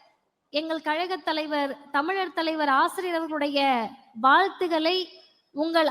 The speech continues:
அனைவருக்கும் பதிவு செய்ய வேண்டும் என்ற ஆசிரியருடைய வழிகாட்டுதலை பதிவு செய்ய விரும்புகிறேன். இன்றைக்கு மதிவதனி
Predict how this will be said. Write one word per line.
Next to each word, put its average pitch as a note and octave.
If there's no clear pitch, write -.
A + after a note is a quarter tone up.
அனைவருக்கும் F#4
பதிவு F#4+
செய்ய F4+
வேண்டும் E4+
என்ற D#4
ஆசிரியருடைய E4
வழிகாட்டுதலை E4
பதிவு F4
செய்ய D#4
விரும்புகிறேன். C#4+
இன்றைக்கு F4
மதிவதனி G4